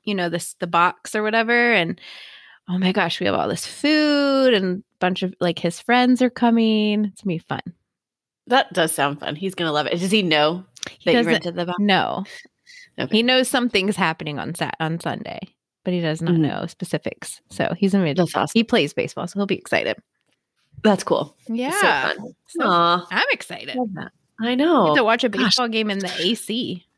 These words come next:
Speaker 2: Right?
Speaker 1: Yeah.
Speaker 2: Exactly. Do they provide, does it include, like, food? That, the suite?
Speaker 1: No, you ha-,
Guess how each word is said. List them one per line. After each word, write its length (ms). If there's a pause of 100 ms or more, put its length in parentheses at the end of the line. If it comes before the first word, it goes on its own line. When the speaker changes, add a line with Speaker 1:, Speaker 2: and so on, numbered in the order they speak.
(680)
Speaker 2:
Right? 580
Speaker 1:
Yeah. 220
Speaker 2:
Exactly. 300
Do 100
they 140
provide, 440
does 160
it 80
include, 480
like, 280
food? 380 (1120)
That, 200 (120)
the 180
suite? 240
Speaker 1:
No, 500
you 200
ha-, 160